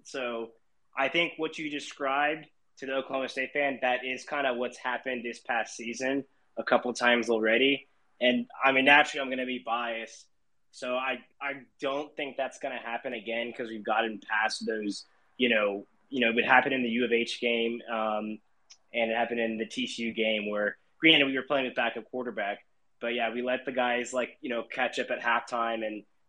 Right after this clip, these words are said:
you know, like, in Kansas State as well. And Kansas State went to overtime. And I think the other thing, too, is I've, I've kinda noticed with this Texas team that's a little bit different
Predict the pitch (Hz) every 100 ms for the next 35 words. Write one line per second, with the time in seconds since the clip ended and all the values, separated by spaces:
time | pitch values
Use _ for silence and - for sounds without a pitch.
0 | - 120 113 110 - - 117 151 151 131
1 | - 139 127 107 117 107 101 110 107 104
2 | 101 - 127 120 127 117 113 107 110 113
3 | - 101 98 95 _ _ _ _ _ -
4 | 143 151 156 226 190 180 175 160 127 147
5 | 135 127 127 120 131 - 165 160 135 135
6 | 139 127 120 - 123 - 120 123 135 127
7 | 120 117 117 117 113 113 110 135 131